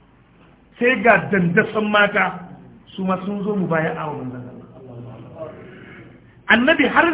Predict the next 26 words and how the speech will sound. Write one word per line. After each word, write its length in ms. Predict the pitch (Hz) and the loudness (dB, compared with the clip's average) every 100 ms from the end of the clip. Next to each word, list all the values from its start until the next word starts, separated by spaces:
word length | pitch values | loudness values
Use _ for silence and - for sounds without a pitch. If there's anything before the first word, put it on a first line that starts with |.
| 294 | 2
zai 220 | 349 320 | 4 4
karɓi 320 | 254 220 254 | 4 2 2
mubaya'ar 560 | 240 190 202 208 190 175 - | 0 4 6 6 2 -4 -6
su, 100 | - - - - - - | -14 -16 -20 -20 -20 -8
Allah 240 | 185 208 170 | -4 0 -2
sai 80 | 170 | -2
ya 120 | 175 175 | -6 -4
ce, 80 | 170 | -6
"A'a, 480 | 156 160 156 147 - | -2 -2 -2 -6 -6
kar 120 | - 170 | -8 -8
a 120 | 156 | -8
karɓa. 320 | - - 127 120 - - - - | -12 -14 -14 -14 -16 -20 -20 -14
Ga 220 | 139 165 156 | -2 0 2
waɗansu 540 | 165 202 196 196 190 170 | 0 -2 -4 -4 -6 -6
sharuɗa 500 | 208 202 220 - 160 123 - - - - | -2 -2 -2 -4 -8 -8 -14 -20 -20 -6
a 100 | 147 | -6
gaya 340 | 139 180 160 | 0 2 2
musu. 280 | 143 135 - - - - - | 0 -4 -8 -16 -20 -20 -12
Idan 420 | 190 170 214 269 262 262 | -4 2 2 2 -2 -2
sun 300 | 311 320 294 | -2 0 2
yadda 420 | 240 170 - 196 - | 2 0 0 0 0
sun 280 | 247 254 254 | -2 -2 0
karɓa 560 | 233 170 170 165 156 - - - | 0 0 -2 -4 -4 -6 -16 -14
da 180 | 143 196 | 0 4
waɗannan 560 | 220 277 220 190 190 185 175 | 4 4 2 2 0 -2 0
sharuɗa, 420 | 196 208 - | 0 0 -4